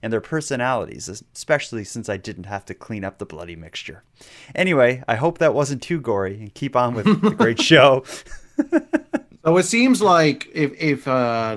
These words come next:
Speaker 2: listener or viewer wants their email read on the air, they have to compliment you first at the very top of the message.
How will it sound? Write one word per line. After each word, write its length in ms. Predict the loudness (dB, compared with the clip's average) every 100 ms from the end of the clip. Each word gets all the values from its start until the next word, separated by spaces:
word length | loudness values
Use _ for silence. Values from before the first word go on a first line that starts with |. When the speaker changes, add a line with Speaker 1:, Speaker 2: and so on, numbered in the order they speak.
| -4
Speaker 2:
listener 720 | -2 -2 -2 -2 0 -2 -4
or 240 | -6 -6 -6
viewer 640 | -4 0 0 0 -4 -6
wants 800 | -10 -10 -4 -2 0 -2 -6 -10
their 760 | -6 -4 -4 -6 -6 -6 -10 _ -4
email 580 | 0 2 0 -2 -4 -4
read 320 | -2 -2 -4
on 160 | -6 -6
the 160 | -4
air, 520 | -2 0 0 -4 -8 -18 _ _ -6
they 100 | -4
have 100 | -4
to 80 | -6
compliment 680 | -2 0 0 -4 -8 -10 -12
you 60 |
first 480 | -10 -10 -10 -12 -16
at 40 | -12
the 60 |
very 260 | -8 -6 -8
top 320 | -6 -6 -8
of 160 | -12 -12
the 100 | -12
message. 560 | -12 -14 -20 -20 -20